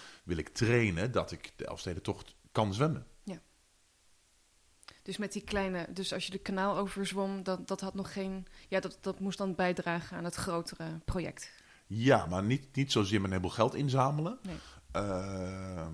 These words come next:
Speaker 1: eh, wel aftasten van hoe kan dat nou m-, straks bij de Elfstedentocht werken, maar veel meer, ik wil mezelf trainen dat ik fysiek in staat ben dat ik drie dagen kan zwemmen.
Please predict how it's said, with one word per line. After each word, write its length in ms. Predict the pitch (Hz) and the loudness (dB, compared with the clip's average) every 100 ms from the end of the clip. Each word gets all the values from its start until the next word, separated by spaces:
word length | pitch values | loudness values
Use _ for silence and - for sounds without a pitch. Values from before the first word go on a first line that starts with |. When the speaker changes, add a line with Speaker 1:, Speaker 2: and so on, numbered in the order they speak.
| 85 82 - | -8 -10 -10
Speaker 1:
eh, 120 | 87 90 90 90 85 | -8 -6 -6 -6 0
wel 460 | 95 107 110 - | 6 6 6 4
aftasten 720 | - 107 - 110 101 - - | 0 -2 0 0 2 0 -6
van 200 | 87 95 95 | -4 -2 -2
hoe 180 | 113 | -2
kan 240 | - 101 95 | 2 2 4
dat 320 | 92 - - | 4 4 -2
nou 260 | 90 90 90 | -4 -2 -4
m-, 240 | 87 - 85 | -4 -6 -8
straks 280 | - 87 - | -6 -8 -6
bij 100 | 87 | -8
de 80 | |
Elfstedentocht 580 | 76 92 110 127 131 123 | -8 -4 -4 -2 -6 -4
werken, 420 | 101 117 135 - | 2 2 0 -4
maar 140 | 104 92 | -4 -6
veel 240 | - 85 | -8 -6
meer, 300 | 92 98 104 | -2 -2 -2
ik 120 | 101 | -2
wil 140 | - 92 | -2 -2
mezelf 420 | 90 95 87 - | 0 0 -2 -2
trainen 460 | - 101 95 95 90 | 0 2 4 2 0
dat 180 | 87 | 0
ik 100 | - | -2
fysiek 320 | - 85 101 - | -8 -6 -4 -4
in 80 | |
staat 280 | - 101 98 | -4 -2 0
ben 140 | 95 92 | -2 -2
dat 160 | 98 | -2
ik 60 | 95 | -2
drie 140 | 95 | 0
dagen 320 | 95 92 - | 2 2 0
kan 260 | - 90 87 | 0 0 0
zwemmen. 320 | 85 113 98 | -2 -2 -2